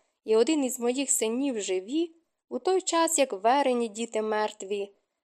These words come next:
я відповім за гріх невдячності, коли стану перед вищим судом. Мені не хотілося б цього.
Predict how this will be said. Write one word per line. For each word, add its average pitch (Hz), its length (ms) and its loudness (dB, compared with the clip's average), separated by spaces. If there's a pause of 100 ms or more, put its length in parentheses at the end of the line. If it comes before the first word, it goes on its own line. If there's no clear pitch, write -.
я 311 180 2
відповім 269 680 0
за 220 160 4
гріх 226 300 -2
невдячності, 202 920 0
коли 185 260 0
стану 269 440 -2
перед 202 300 -2
вищим 190 420 -6
судом. 175 500 -4 (560)
Мені 330 200 2
не 311 100 2
хотілося 247 580 -2
б - 20 -8 (100)
цього. 175 380 -4